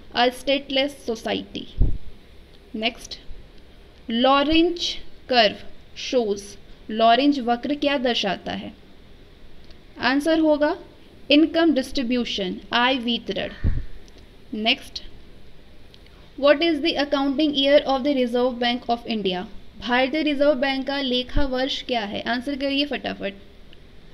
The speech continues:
Right answer होगा जुलाई जून। Next question,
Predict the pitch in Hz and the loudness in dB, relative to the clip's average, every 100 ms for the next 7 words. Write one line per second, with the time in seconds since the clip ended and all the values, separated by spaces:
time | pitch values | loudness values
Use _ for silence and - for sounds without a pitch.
0 | - - - - - - 247 285 302 302 | -20 -20 -20 -20 -14 0 4 6 4 4
1 | 311 311 302 285 294 339 - - - - | 2 2 2 2 2 0 -8 -20 -14 -8
2 | 202 262 269 285 302 - - 220 190 - | -2 2 4 4 6 8 8 6 0 -4
3 | - - - - - - - - - - | 0 2 2 -2 -12 -20 -20 -20 -20 -20
4 | - - - - - 226 240 240 269 277 | -20 -20 -20 -20 -10 -4 -4 -4 -4 -4
5 | - 285 | -2 -2